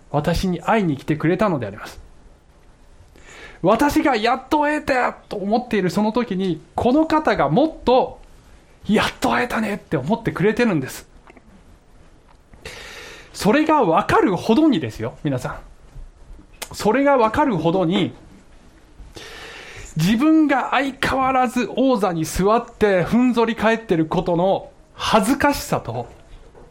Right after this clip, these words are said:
相も変わらず人の目を気にしているこの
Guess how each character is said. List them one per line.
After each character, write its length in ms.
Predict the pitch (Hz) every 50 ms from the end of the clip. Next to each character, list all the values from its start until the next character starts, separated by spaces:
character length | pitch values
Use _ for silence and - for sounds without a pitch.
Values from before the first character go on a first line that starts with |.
| - - - - - - - - - - - - - - - - - -
相 320 | - 240 277 294 302 294 277
も 160 | 262 254 254
変 180 | - - -
わ 120 | 208 220 233
ら 140 | 226 226 226
ず 260 | 226 247 220 165 170
人 240 | 180 - - 226 226
の 120 | 226 240
目 140 | 233 254 254
を 120 | - - -
気 180 | - - 214
に 160 | 214 233 240
し 80 | 233 -
て 200 | - 233 220 214
い 40 | 208
る 160 | 233 233 226
こ 200 | - - - 240
の 240 | 240 220 208 202